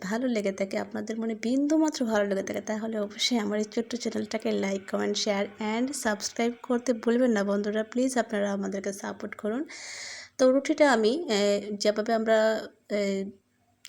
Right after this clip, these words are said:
রেগুলার রুটি যেভাবে বানাই, একটু পাতলা করে, সেভাবে পাতলা করে বেলে নিয়েছি। আর যেভাবে বাসটা করে নিয়েছি, আপনারা তো অবশ্যই দেখতে পাচ্ছেন, ঠিক একইভাবেই বাসটা করে নেবেন।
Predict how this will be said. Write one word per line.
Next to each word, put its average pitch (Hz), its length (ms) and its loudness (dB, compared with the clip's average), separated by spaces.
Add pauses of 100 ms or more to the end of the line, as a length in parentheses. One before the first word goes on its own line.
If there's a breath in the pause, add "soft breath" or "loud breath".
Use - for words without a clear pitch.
রেগুলার 233 360 4
রুটি 208 240 2
যেভাবে 196 360 0
বানাই, 196 320 -2
একটু 240 180 -6
পাতলা 196 380 -2
করে, 226 180 -6
সেভাবে 208 280 4
পাতলা 202 320 -4
করে 208 220 -4
বেলে 196 180 -2
নিয়েছি। 208 440 -2
আর 208 160 -2
যেভাবে 208 320 -2
বাসটা 208 380 -4
করে 214 180 -4
নিয়েছি, 214 300 -4
আপনারা 208 240 -6
তো 208 120 -6
অবশ্যই 208 240 -4
দেখতে 202 300 -4
পাচ্ছেন, 247 260 -4
ঠিক - 480 -10
একইভাবেই 269 480 2
বাসটা 196 360 -2
করে 185 240 -4
নেবেন। 185 260 -4